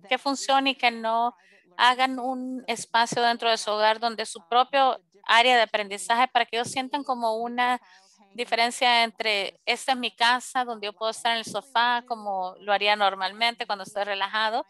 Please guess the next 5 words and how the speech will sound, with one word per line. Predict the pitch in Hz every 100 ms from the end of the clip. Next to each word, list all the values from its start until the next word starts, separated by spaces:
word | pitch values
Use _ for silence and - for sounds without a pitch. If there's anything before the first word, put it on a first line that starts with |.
| _ _ _ _
y | 220 190
yo | 233 233 240
tratando | - 233 - 220 226 226 220
de, | 208 202 202
eh, | 214 220 _ _ _ 180 175 185 180 175 - - - -